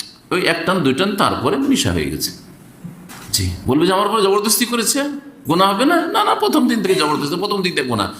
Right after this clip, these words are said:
তুমি অন্তর খুলে, আহ, তুমি ধূমপান করেছো। ওয়ালাকিন মান শারাহা বিল কুফরি সাদরান, কুফরিতে কেউ যদি অন্তর খুলে প্রবেশ করে, কুফরি কাজ করে, ফালাইহিম গাযাবুম মিনাল্লাহ, যারা অন্তর খুলে কুফরি করছে,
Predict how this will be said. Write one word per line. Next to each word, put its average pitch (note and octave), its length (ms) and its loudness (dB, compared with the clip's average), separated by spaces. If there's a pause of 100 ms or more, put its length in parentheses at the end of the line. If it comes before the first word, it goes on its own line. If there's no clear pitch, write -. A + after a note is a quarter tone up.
তুমি F3+ 120 0
অন্তর G#3 280 0
খুলে, G3+ 280 2
আহ, C#3+ 760 -4
তুমি C3+ 120 -4
ধূমপান A2 300 0
করেছো। D2 260 -6 (2500)
ওয়ালাকিন C#3 400 2
মান C#3 160 0
শারাহা C#3 380 0
বিল C3 200 -2
কুফরি F3 340 0
সাদরান, D3 360 -2
কুফরিতে D#3+ 600 -2
কেউ C3+ 240 -2
যদি C3+ 200 -4
অন্তর C3 420 -2
খুলে D#3+ 560 -2 (180)
প্রবেশ B2 340 0
করে, - 240 -4 (100)
কুফরি G#2+ 240 -2
কাজ F#2 240 -2
করে, E2 200 -4 (220)
ফালাইহিম A2 720 0
গাযাবুম B2+ 520 0
মিনাল্লাহ, G2+ 880 0 (140)
যারা A2+ 240 2
অন্তর B2+ 640 0
খুলে C#3 460 0
কুফরি C#3+ 380 -4
করছে, E2+ 560 -6